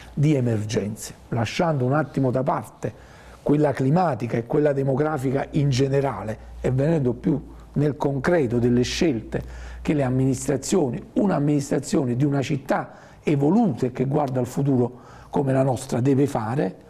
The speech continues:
per a-, traguardare, per metterci in linea con il futuro, è quello di creare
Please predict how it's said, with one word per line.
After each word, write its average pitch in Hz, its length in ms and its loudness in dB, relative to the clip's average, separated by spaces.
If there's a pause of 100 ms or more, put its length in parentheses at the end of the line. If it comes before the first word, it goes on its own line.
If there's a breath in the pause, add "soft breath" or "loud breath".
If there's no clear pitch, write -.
(160 loud breath)
per 151 200 4
a-, 131 120 0 (140)
traguardare, 147 840 0
per 131 140 0
metterci 160 540 -2
in 180 100 2
linea 165 300 2
con 147 140 0
il 180 80 0
futuro, 185 560 0 (300 loud breath)
è 233 160 -2
quello 202 280 2
di 180 160 2
creare 139 840 -2